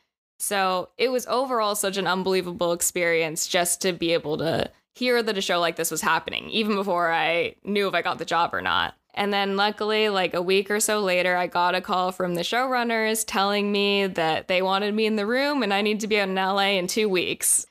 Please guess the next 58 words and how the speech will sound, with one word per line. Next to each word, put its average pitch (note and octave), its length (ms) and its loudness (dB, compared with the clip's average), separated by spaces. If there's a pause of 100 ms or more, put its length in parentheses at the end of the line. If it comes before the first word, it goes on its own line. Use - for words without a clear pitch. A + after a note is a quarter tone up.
So F#3 380 0
I F3+ 200 0
luckily G3 680 2
was F#3 240 -2
able F#3+ 320 2
to F3 180 0
sublet A#3+ 520 0
my A3+ 220 0
New A3 120 2
York A3 300 0
apartment. G3 840 0
I F3 480 2 (100)
flew C4+ 200 0
out C4 260 2
to B3+ 180 -2
L A#3 260 2
A. G3 560 2
I F3 220 0
called G3 260 0
my E3+ 160 -2
friend C4+ 320 0
who B3+ 140 0
was A#3+ 140 0
living A3 240 0
in G#3 80 2
L G3 160 2
A G3 80 2
at F#3+ 100 -2
the F#3+ 60 -2
time, G3 380 0
and F3 80 -2
I E3+ 80 0
slept G#3+ 360 0
on A3 100 2
her G3+ 160 0
couch G3 420 0
until F3 280 0
I F3+ 100 2
was F3 160 0
able F3 220 0
to E3+ 80 -2
find F3+ 240 0
an F3 80 -4
apartment F3+ 400 0
of F3 80 0
my E3+ 180 0
own. A#3+ 320 0
And A#3+ 80 0
I F#3+ 60 2
started G#3 440 0
in A3+ 120 0
the A3 80 0
room A#3+ 360 0
all F#3 220 2
at - 80 -8
the F#3+ 80 -2
same E3+ 240 0
time. D3 480 0